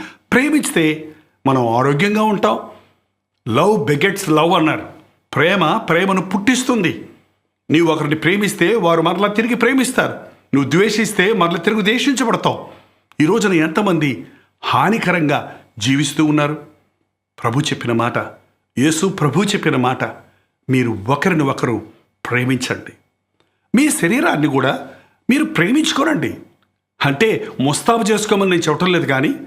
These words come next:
నీకు ఒక శరీరాన్ని ప్రభు ఇచ్చాడని ఆయనకి కృతజ్ఞతలు చెల్లించి నీ శరీరాన్ని ఆరోగ్యంగా కాపాడుకో.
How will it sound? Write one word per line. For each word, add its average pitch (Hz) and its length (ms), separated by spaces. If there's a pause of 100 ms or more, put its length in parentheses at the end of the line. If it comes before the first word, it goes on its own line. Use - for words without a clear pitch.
(340)
నీకు 247 260
ఒక 240 120
శరీరాన్ని 233 640
ప్రభు 170 360
ఇచ్చాడని 175 640 (280)
ఆయనకి 196 360
కృతజ్ఞతలు 208 500
చెల్లించి 151 640 (220)
నీ 233 120
శరీరాన్ని 160 640
ఆరోగ్యంగా 143 600
కాపాడుకో. 220 720